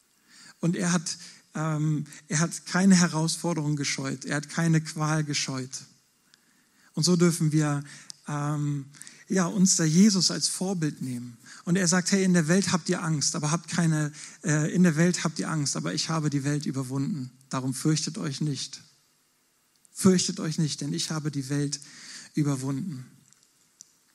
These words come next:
Und wenn wir uns Jesus als Vorbild nehmen und Jesus an erste Stelle setzen, dann leuchten wir automatisch das Königreich Gottes aus uns raus und dann leuchten wir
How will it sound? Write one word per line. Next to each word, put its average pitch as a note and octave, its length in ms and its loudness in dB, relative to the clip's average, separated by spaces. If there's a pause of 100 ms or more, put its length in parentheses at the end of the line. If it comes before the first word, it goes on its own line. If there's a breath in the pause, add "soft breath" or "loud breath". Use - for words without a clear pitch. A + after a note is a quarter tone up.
(3000 loud breath)
Und D#3+ 120 6
wenn D3+ 220 4
wir F#3 440 6 (1080 soft breath)
uns D#3+ 200 4
Jesus F#3 380 4
als - 160 -4
Vorbild D#3 440 -2
nehmen C#3+ 200 -2
und C3+ 160 -4
Jesus F3 300 2
an F3 120 -2
erste D#3+ 380 -2
Stelle C#3+ 340 -2
setzen, C#3 540 -4 (960 soft breath)
dann C#3 160 -2
leuchten D#3+ 580 0
wir C#3+ 320 0
automatisch D#3 960 -2 (340 loud breath)
das - 180 -2
Königreich E3 560 0
Gottes D3+ 320 -4
aus - 220 -4
uns D#3 220 -2
raus D#3 300 -4
und C#3+ 80 -6
dann C3+ 120 -2
leuchten D#3 420 0
wir D#3 260 2